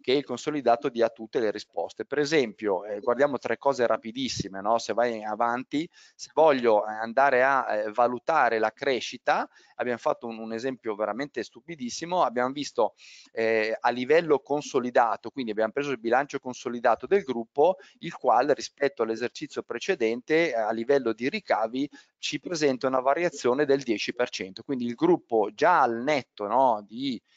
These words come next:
eh, degli sgonfiamenti fa più dieci per cento. Poi andando a vedere la distribuzione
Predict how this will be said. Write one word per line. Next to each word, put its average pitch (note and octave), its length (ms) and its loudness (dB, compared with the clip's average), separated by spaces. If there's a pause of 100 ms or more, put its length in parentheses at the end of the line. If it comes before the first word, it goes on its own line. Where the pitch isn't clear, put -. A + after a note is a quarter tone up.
(200)
eh, G#2 380 -8
degli A#2 180 -6
sgonfiamenti C3 720 -4
fa A#2 180 2
più - 160 -16
dieci G#2+ 300 -6
per - 180 -2
cento. - 420 -16 (300)
Poi G#3 180 4
andando E3 300 4
a D#3 40 6
vedere D3 340 4
la B2 160 4
distribuzione C#3 1160 0